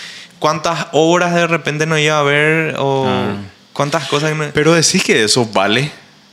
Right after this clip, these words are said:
Speaker 2: O
Speaker 1: ¿Qué?
Speaker 2: sea, si estamos fundados en una mentira que hasta ahora es más mentira que
Speaker 1: Qué verdad.
Speaker 2: que verdad,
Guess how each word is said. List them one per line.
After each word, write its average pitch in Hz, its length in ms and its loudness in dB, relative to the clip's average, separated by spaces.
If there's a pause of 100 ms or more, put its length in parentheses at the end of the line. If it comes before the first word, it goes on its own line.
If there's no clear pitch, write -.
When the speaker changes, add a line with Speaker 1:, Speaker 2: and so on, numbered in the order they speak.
(240)
Speaker 2:
O - 60 -10
Speaker 1:
¿Qué? 143 120 2
Speaker 2:
sea, 117 560 -2
si - 200 2
estamos 139 520 0
fundados 113 960 -2 (120)
en 101 160 -4
una 107 540 -2 (100)
mentira 101 960 -4 (180)
que 95 80 -6
hasta 92 200 -8
ahora 92 240 -2
es 90 300 -8
más 90 260 -12
mentira 90 680 -6 (120)
que - 180 -12
Speaker 1:
Qué 139 120 -2
verdad. 113 520 0
Speaker 2:
que 104 160 -4
verdad, 104 400 -4